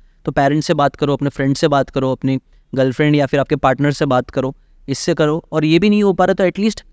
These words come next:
बुक में या कहीं जर्नलिंग करना स्टार्ट करो, जहाँ पे आप अपने थॉट्स को, अपने इमोशंस को निकालो।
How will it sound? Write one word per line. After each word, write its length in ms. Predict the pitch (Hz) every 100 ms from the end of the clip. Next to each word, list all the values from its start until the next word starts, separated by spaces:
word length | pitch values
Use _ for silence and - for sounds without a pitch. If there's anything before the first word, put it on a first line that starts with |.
| -
बुक 280 | 139 151 -
में 120 | 180
या 100 | 190
कहीं 200 | 185 175
जर्नलिंग 400 | 139 139 147 165
करना 220 | 156 131 131
स्टार्ट 260 | 123 120
करो, 200 | - 113 - _ -
जहाँ 200 | 131 147
पे 80 | 175
आप 80 | 165
अपने 220 | 175 185
थॉट्स 340 | - 143 147
को, 120 | - 170
अपने 140 | 175
इमोशंस 340 | 143 143 160
को 100 | -
निकालो। 400 | 151 123 123 117